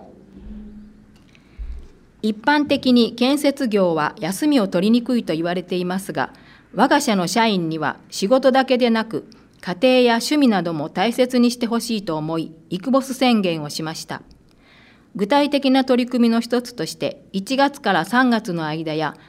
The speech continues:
検査前は有給休暇を取ることが難しいため、比較的業務量の少ない四月から七月にまとめて取れるようにしています。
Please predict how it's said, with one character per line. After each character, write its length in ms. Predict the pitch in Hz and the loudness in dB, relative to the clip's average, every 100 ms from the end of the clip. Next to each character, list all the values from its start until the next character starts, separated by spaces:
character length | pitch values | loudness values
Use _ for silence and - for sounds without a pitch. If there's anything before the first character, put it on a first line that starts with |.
| _ | _
検 260 | 180 247 | 0 2
査 120 | 285 254 | 4 4
前 260 | 240 202 | 4 2
は 180 | 160 131 | 0 -2
有 220 | 151 202 247 | -2 -2 -2
給 240 | 262 262 | 0 -2
休 220 | 262 254 | 0 -2
暇 140 | 240 170 | 0 -2
を 100 | 165 | 0
取 160 | 220 | -2
る 60 | 214 | -2
こ 120 | 185 | -2
と 140 | 175 | -4
が 100 | 151 | -6
難 360 | 151 165 202 233 | -6 -6 -4 -4
し 160 | 233 214 | -4 -6
い 60 | |
た 120 | 165 | -4
め、 180 | 147 - - _ _ _ _ | -8 -8 -14 _ _ _ _
比 80 | - | -4
較 260 | 277 285 | -2 0
的 360 | 254 269 247 240 | -2 -2 -2 0
業 160 | 208 | 2
務 200 | 240 269 | 6 6
量 200 | 233 208 | 4 2
の 100 | 170 | 0
少 260 | 156 - 196 | -4 -8 -4
な 160 | 190 160 | -2 -2
い 120 | - | -4
四 180 | - 302 | -6 0
月 240 | 277 277 | 0 0
か 140 | - 165 | -4 -4
ら 120 | 151 | -2
七 280 | 160 190 247 | -2 0 2
月 260 | 247 247 | 0 0
に 180 | 180 143 | -4 -4
ま 120 | 170 190 | -6 -2
と 120 | 254 | 2
め 120 | 254 | 2
て 120 | 254 | 2
取 200 | 247 226 | 0 0
れ 60 | 240 | 2
る 80 | 196 | 2
よ 140 | 175 | 0
う 60 | 151 | -2
に 120 | 143 | -8
し 80 | - | -8
て 140 | 156 | -8
い 80 | 147 | -6
ま 120 | 135 | -10
す。 220 | - - | -12 -20